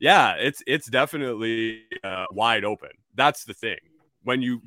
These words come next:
decide to cut the ties, you're no longer constrained in what you can do. I mean, you are, but you aren't. Like, your imagination is the limit. When you're working for someone else, they only want one thing from you, the, exactly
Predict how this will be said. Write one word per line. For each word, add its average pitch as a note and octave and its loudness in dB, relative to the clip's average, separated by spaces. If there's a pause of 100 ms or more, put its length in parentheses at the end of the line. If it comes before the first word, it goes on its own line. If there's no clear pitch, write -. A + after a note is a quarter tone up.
decide B2 -2 (140)
to A#2 -6
cut - -4
the G#2+ -6
ties, A2+ -4
you're A2+ -10
no A#2 0
longer G#2+ -6
constrained G#2 -8
in F#2 -10
what F#2+ -6
you E2+ -12
can E2 -14
do. D#2 -12 (160)
I G2+ -4
mean, G#2 -4 (160)
you D#3+ -10 (400)
are, C3+ 4 (120)
but A2+ 0 (100)
you A2+ -8
aren't. G2 0
Like, G#2 -4
your B2 -2
imagination A2 -2
is D#2+ -16
the F2 -16
limit. D#2 -16 (320)
When A2+ -2
you're A2 2
working A2+ 0
for G#2+ -4
someone G2+ -4
else, G2 -4 (240)
they G#2+ 2
only G2+ -4
want F#2 -2
one F#2 -6
thing F2+ -6
from C2+ -18
you, G1+ -18
the, - -8
exactly F#2+ -2